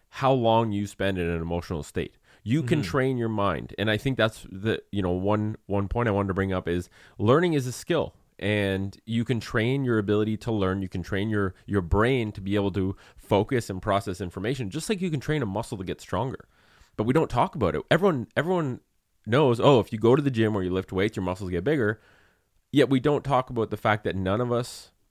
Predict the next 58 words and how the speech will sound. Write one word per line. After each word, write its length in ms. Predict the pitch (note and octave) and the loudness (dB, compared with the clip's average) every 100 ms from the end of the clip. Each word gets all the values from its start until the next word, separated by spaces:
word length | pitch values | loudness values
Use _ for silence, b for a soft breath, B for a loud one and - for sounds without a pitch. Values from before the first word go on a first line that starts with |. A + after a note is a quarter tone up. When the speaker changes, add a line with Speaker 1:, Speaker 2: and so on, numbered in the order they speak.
| _ - | _ -12
Speaker 1:
for 220 | - A#2 | -4 -2
the 80 | A2 | 2
most 260 | G#2+ C3+ - | 2 2 4
part, 200 | F#2+ E2+ | 4 2
are 80 | F2+ | -2
training 400 | - G#2+ A2 G#2 | -2 -2 0 -2
our 80 | |
minds. 380 | F#2 E2+ A2+ D#3 | 0 0 -2 -2
And 100 | F#2+ | -2
the 60 | G2 | -2
mind 280 | G2 A#2+ B2 | 2 0 0
is 120 | G#2 | 0
actually 240 | G2 F#2 | 0 -2
one 100 | F2 | -4
of 60 | F2 | -4
the 60 | |
most 180 | F2 F2+ | -4 -6
powerful 420 | - F#2+ G2 G2+ | -4 -2 -2 -2
tools 320 | F2 - G2+ F2+ | -8 -4 -4 -4
that 120 | D2 | -6
you 120 | E2+ | -6
have. 400 | A#2 C#2 - - b b b - | -6 -8 -12 -18 b b b -12
Speaker 2:
Exactly. 500 | A2+ B2 A#2 G#2+ F#2 F#2 _ | -4 -2 -2 -4 -10 -14 _
Even 220 | D#3 F3 | -2 0
for 100 | E3+ | -2
things 300 | D3 C3+ C3 | -2 -2 -2
like, 320 | A2+ G#2 - D#3 _ - | -4 -4 -8 -20 _ -6
um, 200 | G#2+ F#2+ | -6 -4
you 100 | A#2 | -8
see, 140 | C3 | -4
like, 160 | A#2+ G2 | -4 -4
memory 360 | F#2 G#2 A2+ | -6 -4 -6
champions 600 | A2 A#2+ A#2 A#2+ B2 A#2+ | -6 -6 -6 -6 -6 -6
and, 160 | A2 G2 | -8 -8
and 100 | G2+ | -8
things 180 | A2 G#2 | -6 -6
like 100 | G2 | -4
that. 140 | G2 | -4
And, 80 | A2 | -4
like, 240 | G#2+ G2+ b b b - | -6 -8 b b b -6
guys 120 | B2 | -4
like 140 | B2 | -4
Jim 240 | G2 A2+ G#2 | -4 -6 -6
Kwik, 280 | - G#2+ - | -6 -8 -8
who, 340 | B2 G#2+ G2 | -6 -6 -6
who 140 | G#2 G#2 | -4 -4
actually 300 | G2 G#2+ F2+ | -4 -8 -6
coach 280 | A2+ G2+ | -6 -6
people 220 | - G#2 G#2 | -8 -6 -6
on 140 | G2+ | -4
how 120 | G#2 | -4
to 80 | G2+ | -4
learn 340 | F#2 F2+ G#2 A2 | -6 -4 -4 -4
and, 140 | F#2+ | -6
and 220 | - F#2+ | -6 -10
consume 460 | - G2 G#2 F#2+ F#2 | -10 -8 -6 -6 -6
information, 640 | F#2+ G2+ F#2 F#2+ - G#2 | -8 -8 -8 -8 -8 -8
uh, 340 | F2+ F#2 F2+ | -8 -8 -10